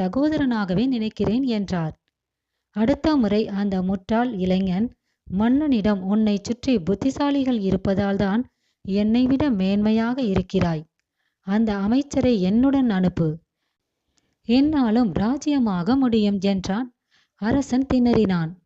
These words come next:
உடனே அமைச்சர், "உங்களுடன் பால் குடித்து வளர்ந்த சகோதரனுக்கு உதவ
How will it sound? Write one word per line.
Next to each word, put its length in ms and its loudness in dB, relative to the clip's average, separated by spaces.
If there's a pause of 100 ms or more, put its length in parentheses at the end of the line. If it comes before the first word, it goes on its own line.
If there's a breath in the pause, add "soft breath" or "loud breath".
(240)
உடனே 460 0
அமைச்சர், 540 0
"உங்களுடன் 600 2
பால் 280 0
குடித்து 400 -2
வளர்ந்த 480 -2
சகோதரனுக்கு 800 -2
உதவ 400 0